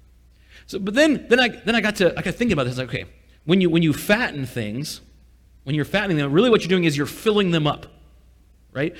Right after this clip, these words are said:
You're, you're filling it up. And if you think about that in terms of creation, right? If you think back to when God creates the earth, it's, when it says he created animals and he created the sea,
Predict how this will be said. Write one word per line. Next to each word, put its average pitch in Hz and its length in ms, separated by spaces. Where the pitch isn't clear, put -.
You're, 180 220
you're 165 120
filling 226 420
it 175 100
up. - 200
And 175 100
if 190 80
you 196 80
think 294 220
about 185 260
that 185 160
in 175 100
terms 196 260
of 156 120
creation, 156 920
right? 156 160
If 160 80
you 170 60
think 180 120
back 170 200
to 160 80
when 147 120
God 160 260
creates 160 380
the 143 160
earth, 123 360
it's, - 300
when 165 120
it 156 40
says 170 180
he 147 80
created 170 540
animals 147 420
and 135 160
he 127 80
created 156 500
the 147 100
sea, 139 340